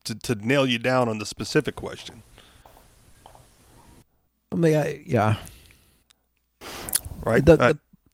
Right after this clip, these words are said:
Speaker 1: do
Speaker 2: the
Speaker 1: we, did
Speaker 2: problem
Speaker 1: we
Speaker 2: with
Speaker 1: just
Speaker 2: this
Speaker 1: lose this ba-,
Speaker 2: particular
Speaker 1: this is the battleground we just lose? Ah, the g-, Corona. Could not have saw that coming. Sure. Lost liberties, uh, inflated currency.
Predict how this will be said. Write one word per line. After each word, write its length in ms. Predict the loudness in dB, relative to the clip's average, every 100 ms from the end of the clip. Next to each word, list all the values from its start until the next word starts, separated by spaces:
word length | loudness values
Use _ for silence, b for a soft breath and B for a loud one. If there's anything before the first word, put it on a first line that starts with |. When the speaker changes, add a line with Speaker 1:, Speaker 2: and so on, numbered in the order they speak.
| 2
Speaker 1:
do 80 | 6
Speaker 2:
the 20 |
Speaker 1:
we, 80 | 6
did 60 |
Speaker 2:
problem 180 | 6 8
Speaker 1:
we 60 | 8
Speaker 2:
with 80 |
Speaker 1:
just 180 | 8 4
Speaker 2:
this 140 | 4 10
Speaker 1:
lose 300 | 10 10 8
this 180 | 6
ba-, 100 | 8
Speaker 2:
particular 260 | 4 4 2
Speaker 1:
this 160 | 2 2
is 60 |
the 320 | -2 0 4 4
battleground 800 | 4 4 6 8 8 6 6
we 80 | 4
just 160 | 2 -2
lose? 420 | -2 -2 -2 -8 b b b b
Ah, 160 | 10
the 100 | 10
g-, 120 | 8 2 b b
Corona. 460 | 2 10 12 12 8 b b
Could 160 | 8 10
not 200 | 10 6
have 60 |
saw 200 | 10 10
that 240 | 12 10 10
coming. 340 | 8 8 4 -2 b b
Sure. 400 | 8 8 8 0 8
Lost 320 | 10 10 8
liberties, 640 | 4 6 6 6 2 0
uh, 240 | 2 4 4
inflated 480 | 2 2 4 4
currency. 640 | 2 0 2 2 4 4